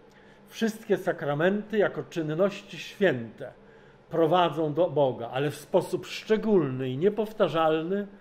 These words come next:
dotyczy to sakramentu sakramentów, czyli Eucharystii. I teraz mówimy o święcie Paschy, że to jest święto świąt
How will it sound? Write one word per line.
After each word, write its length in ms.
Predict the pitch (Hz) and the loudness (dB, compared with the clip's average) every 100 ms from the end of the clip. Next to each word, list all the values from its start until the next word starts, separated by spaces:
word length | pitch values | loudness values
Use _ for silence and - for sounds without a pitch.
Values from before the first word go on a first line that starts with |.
| - - - | -20 -20 -8
dotyczy 560 | 135 185 185 175 185 170 | 0 2 2 0 0 0
to 300 | 175 165 - - - | 2 0 -2 -20 -20
sakramentu 800 | - - 165 160 160 175 156 160 147 | -6 -2 0 0 2 0 0 -8 -8
sakramentów, 920 | 151 - 143 156 208 196 196 180 - | -8 -4 -2 2 0 0 -4 -6 -4
czyli 360 | 165 151 151 147 - - - | -4 -2 -4 -6 -18 -20 -4
Eucharystii. 800 | 156 147 151 123 120 - - - - - - - - - | -2 0 -2 -2 -4 -14 -20 -20 -20 -20 -20 -20 -20 -20
I 60 | 127 | 0
teraz 300 | 196 202 202 | 6 6 6
mówimy 460 | 185 196 233 226 190 | -2 0 4 4 4
o 280 | 170 185 | 2 2
święcie 540 | - 180 202 226 208 202 | -4 0 0 0 -2 -2
Paschy, 680 | 208 165 127 - - 110 - - - - - - | 2 0 0 -14 -14 -16 -16 -20 -20 -20 -20 -10
że 180 | 131 170 | -4 2
to 160 | 196 | 6
jest 380 | 185 170 - - | 6 6 -2 -14
święto 680 | - - 233 226 220 208 208 | -12 -4 0 0 -2 -2 -2
świąt 720 | - - 202 175 202 262 | -2 0 8 8 8 -4